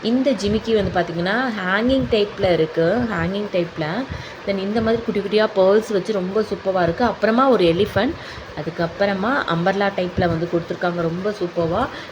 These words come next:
And கீழே ஃபுல்லா பாருங்களேன். ஆ, கீழே ஃபுல்லாவே இந்த மாதிரி குட்டி குட்டியா மணி இருக்கு. சூப்பரா இருக்கு. இதோட பிரைஸ் வந்து உங்களுக்கு ஃபோர் ஃபிஃப்டி ருப்பீஸ் வந்துரும்.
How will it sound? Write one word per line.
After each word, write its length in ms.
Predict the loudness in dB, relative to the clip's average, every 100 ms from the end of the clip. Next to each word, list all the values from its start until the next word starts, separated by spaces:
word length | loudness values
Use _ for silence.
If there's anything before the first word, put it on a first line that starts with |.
| -4
And 140 | -4 -2
கீழே 340 | 0 2 2
ஃபுல்லா 260 | 2 2 2
பாருங்களேன். 480 | 2 0 0 -2 -2 -4 -8 -12 -12 -14 -16 -14 -14 -14 -16 -16 -12
ஆ, 40 | -8 -6 -6 -4
கீழே 160 | 0 0
ஃபுல்லாவே 440 | 0 2 4 4
இந்த 160 | 2 0
மாதிரி 220 | 0 0
குட்டி 200 | -2 -2
குட்டியா 340 | 0 2 2
மணி 240 | 2 0 0
இருக்கு. 500 | -2 -2 0 0 -2 -6 -14 -14 -14 -14 -14 -14 -14 -10 -8 -4
சூப்பரா 300 | 0 4 4
இருக்கு. 200 | 4 4
இதோட 200 | 2 2 4
பிரைஸ் 300 | 4 4 0
வந்து 200 | 0 2
உங்களுக்கு 300 | 2 2 2
ஃபோர் 300 | 6 6 6 2
ஃபிஃப்டி 260 | -2 0 0
ருப்பீஸ் 340 | 0 -2 -4
வந்துரும். 320 | -4 -4 -6